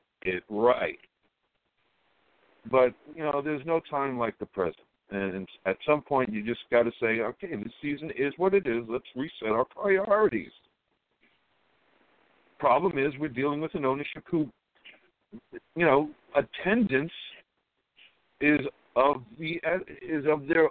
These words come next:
utmost importance. It, it's foremost on their list of things to worry about, attendance. So they're gonna do things like keep Reyes around and keep Batista around, you know, and meddle, and meddle. Ah,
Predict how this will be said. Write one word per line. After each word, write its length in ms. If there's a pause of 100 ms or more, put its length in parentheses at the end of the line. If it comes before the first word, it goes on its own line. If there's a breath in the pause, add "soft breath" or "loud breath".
(120)
utmost 400
importance. 580 (160)
It, 220
it's 140 (680)
foremost 500 (200)
on 180
their 200
list 320 (100)
of 100 (120)
things 200 (120)
to 60
worry 360
about, 380 (300 soft breath)
attendance. 640 (420 soft breath)
So 100
they're 100
gonna 200
do 320
things 240
like 120 (100)
keep 220
Reyes 300
around 300
and 140
keep 180
Batista 520
around, 480 (1400)
you 100
know, 320
and 140
meddle, 400 (380)
and 200
meddle. 400 (1080)
Ah, 720